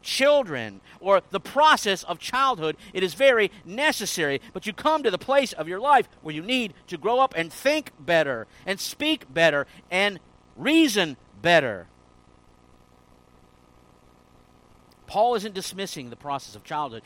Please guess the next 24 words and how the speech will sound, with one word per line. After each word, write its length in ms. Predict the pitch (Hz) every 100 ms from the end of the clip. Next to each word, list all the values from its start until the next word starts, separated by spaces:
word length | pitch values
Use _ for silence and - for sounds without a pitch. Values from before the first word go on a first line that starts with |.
| -
He's 200 | - 147
telling 420 | - 240 277 233 131
you 360 | 110 101 107 117 _ _ _
what 140 | 135 139
it 100 | 139
means 380 | 180 190 170
to 80 | 143
be 160 | 131 143
grown 300 | 120 113 127
up 220 | 147 95 _ _ _ _ _ _ _ _ _ _ _ _ _ _ -
and 80 |
how 240 | 143 226 254
to 100 | 208
grow 260 | 147 123
up 180 | 113 101 - -
and 100 | 180
what 140 | 220
childish 460 | - 240 240 233 214
speaking, 640 | - - - 240 226 214
thinking, 440 | 185 220 220 208 202
and 120 | 185
reasoning 400 | 202 175 202 185
looks 400 | 156 254 - -
like. 320 | 131 107 92